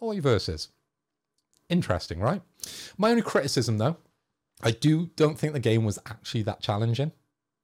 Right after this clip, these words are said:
Now, it was nothing compared to, I think it was the Spider-Man original, the O G game,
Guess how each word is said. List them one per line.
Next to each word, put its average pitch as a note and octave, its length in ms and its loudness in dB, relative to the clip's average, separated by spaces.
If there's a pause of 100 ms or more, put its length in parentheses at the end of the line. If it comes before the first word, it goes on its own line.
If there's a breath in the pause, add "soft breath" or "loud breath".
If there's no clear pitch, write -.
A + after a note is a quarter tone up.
(320 soft breath)
Now, B2 200 -2
it C#3 120 0
was B2+ 140 2
nothing C#3 480 0
compared A2+ 480 0
to, G#2 320 0 (260 loud breath)
I A2 60 -4
think G3 180 -4
it F3+ 60 -6
was - 140 -6
the A2+ 360 2 (160)
Spider-Man E3 640 -2
original, C3 500 -2 (280)
the A2+ 80 2
O A#2 120 4
G G#2+ 220 -2
game, D#3 300 0